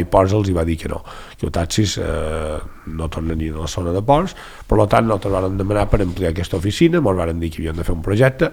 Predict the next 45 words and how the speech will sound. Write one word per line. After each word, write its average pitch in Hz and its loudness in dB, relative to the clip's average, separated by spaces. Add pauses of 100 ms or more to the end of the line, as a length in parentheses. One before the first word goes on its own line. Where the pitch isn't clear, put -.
hem 85 -4
fet 82 -2
un 78 -8
projecte, 117 0 (260)
hem, 90 -2 (500)
hem 127 6
demanat 101 2
autorització 87 -2
per 85 -2
fer 85 -2
les 87 0
obres, 123 2
mos 92 2
han 95 4
donat 80 -2 (220)
autorització 80 0
i 95 2
ara 90 2
demanam, 87 0 (640)
eh, 82 2 (140)
en, 85 -2 (240)
tenim-ho 98 4
tot 101 4
vist 117 2
i 101 6
ampliarem 80 0
aquesta 85 -2
oficina 76 -2
de 73 -8
turisme - -4
perquè 76 0
estigui 82 -4
en 92 2
un 80 0
millor 82 4
lloc 80 2
del 78 -2
Port 76 -4
de 71 -10
Pollença. - -10 (400)
I 110 4
la 104 2
farem 110 6
tres 110 6
vegades 98 2